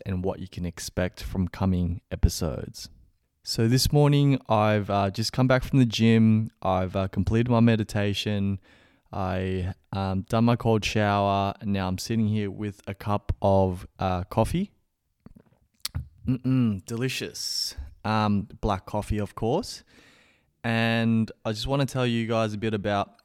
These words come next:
the Effortless Man and the ideology around that.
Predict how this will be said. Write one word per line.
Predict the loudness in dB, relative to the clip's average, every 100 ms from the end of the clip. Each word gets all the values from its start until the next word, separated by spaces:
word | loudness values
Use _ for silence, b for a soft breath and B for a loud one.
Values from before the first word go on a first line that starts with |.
| -16
the | -6
Effortless | -6 -4 -8 -4
Man | -4 -2 -2 -2 -4 -8 -10
and | -8 -6 -6 -6
the | -8 -6
ideology | -4 -4 -4 -4 -6 -6 -6
around | -4 -4 -6 -6
that. | -6 -8